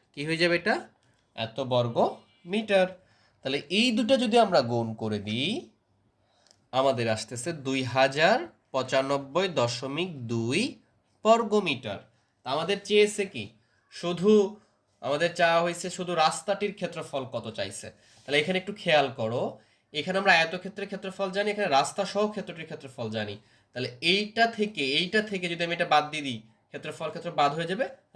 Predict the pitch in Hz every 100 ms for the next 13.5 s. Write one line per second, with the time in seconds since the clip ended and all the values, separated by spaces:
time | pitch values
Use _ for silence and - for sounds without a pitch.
0 | 127 131 - 120 120 123 117 120 117 -
1 | - - _ - 262 269 254 196 117 107
2 | 98 92 - - _ - 120 120 120 123
3 | 127 120 120 202 202 120 117 - 208 202
4 | - 113 113 107 - 104 117 190 - _
5 | _ _ _ _ _ _ _ _ _ _
6 | _ _ _ _ _ _ _ _ _ 113
7 | 113 143 113 120 175 - - _ _ _
8 | _ _ _ _ _ _ _ _ _ _
9 | _ _ _ _ _ 113 120 120 - -
10 | 143 - 113 120 160 202 - _ _ _
11 | _ _ _ _ _ _ _ _ _ _
12 | _ _ _ _ _ _ 117 113 131 123
13 | - 107 107 139 208